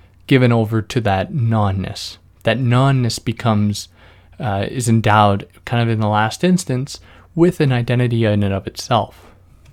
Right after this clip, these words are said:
So in relation to others, there is an understanding of each one's mutual position in that situation, and there was a kind of respect that emerges from that.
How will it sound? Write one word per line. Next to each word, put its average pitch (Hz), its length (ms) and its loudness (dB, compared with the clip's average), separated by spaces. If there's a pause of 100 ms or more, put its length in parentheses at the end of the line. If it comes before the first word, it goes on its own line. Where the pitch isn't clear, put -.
(420)
So 131 300 0
in 120 120 4
relation 139 500 2
to - 160 -4
others, 143 600 -2 (320)
there 123 180 2
is 117 140 0
an 113 100 2
understanding 120 920 0 (260)
of 107 400 0 (180)
each 123 240 -4
one's 107 280 -2
mutual 117 420 0
position 110 500 -4
in 101 140 -2
that 98 260 -6
situation, 107 680 -4
and 107 120 -2
there 110 100 2
was 117 140 0
a 117 60 -2
kind 117 180 -2
of 110 80 -2
respect - 800 -2 (380)
that 123 120 0
emerges 131 480 0
from 98 240 -2
that. 87 300 -8